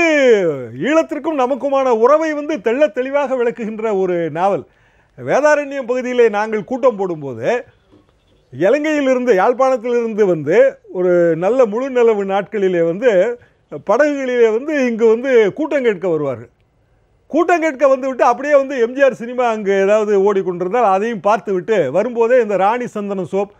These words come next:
ஒரு நாலஞ்சு, அ, ஈழ ஸ்பெஷல்கள் உண்டு. அதற்கு இங்கு பெரிய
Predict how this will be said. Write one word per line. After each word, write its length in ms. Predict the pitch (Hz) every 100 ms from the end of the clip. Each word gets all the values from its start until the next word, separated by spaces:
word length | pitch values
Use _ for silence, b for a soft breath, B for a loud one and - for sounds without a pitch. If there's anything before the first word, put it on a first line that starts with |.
| b
ஒரு 240 | 190 190 180
நாலஞ்சு, 640 | 185 214 214 208 185 180 180 170 b b b
அ, 40 | 165 160 165
ஈழ 520 | 226 277 254 220 185
ஸ்பெஷல்கள் 640 | - 220 220 294 262 247
உண்டு. 320 | 202 190 165
அதற்கு 320 | - 208 233 262
இங்கு 140 | 233 233
பெரிய 260 | 233 269